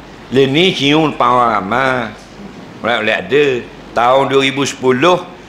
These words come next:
cium dahi depan Tok Imam.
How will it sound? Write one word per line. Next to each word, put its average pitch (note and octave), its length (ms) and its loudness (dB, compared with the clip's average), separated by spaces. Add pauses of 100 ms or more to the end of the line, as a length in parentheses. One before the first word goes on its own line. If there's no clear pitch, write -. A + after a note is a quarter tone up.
(160)
cium C3 240 0
dahi B2 680 -2 (600)
depan B2+ 400 0
Tok C3+ 100 0
Imam. B2+ 380 -4